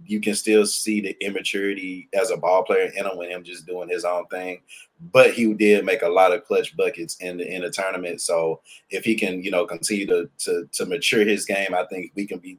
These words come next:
seeing a potential lottery pick, um, with him. And also, uh, one of the, the offers, Penny did offer, uh, a scholarship to Hansel Emmanuel.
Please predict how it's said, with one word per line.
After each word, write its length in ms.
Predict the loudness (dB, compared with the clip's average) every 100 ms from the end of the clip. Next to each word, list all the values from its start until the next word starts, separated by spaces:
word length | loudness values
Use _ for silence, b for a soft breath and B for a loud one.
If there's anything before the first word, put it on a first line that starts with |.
| _
seeing 260 | -6 -2 -2
a 80 | -4
potential 460 | -4 -4 -4 -6 -2
lottery 300 | 4 4 2
pick, 320 | -4 -10 -12 _ B B _
um, 180 | 0 0
with 100 | 0
him. 220 | -2 -2
And 140 | -4 4
also, 560 | 8 8 6 2 2 2
uh, 180 | 0
one 200 | 0 -2
of 80 | 0
the, 220 | 0 -2 -6 -8
the 320 | -4 -6 -4 2
offers, 400 | 4 2 -4 -4
Penny 260 | -4 -4
did 220 | -4 -2
offer, 480 | 2 2 2 0 -2 -2
uh, 300 | -4 -4 -6
a 40 |
scholarship 600 | -2 2 2 0 -4 -4 -6 b b -4
to 680 | 0 2 2 0 -2 -4 -6 -2
Hansel 400 | -2 0 0 0
Emmanuel. 540 | -2 -4 -6 -14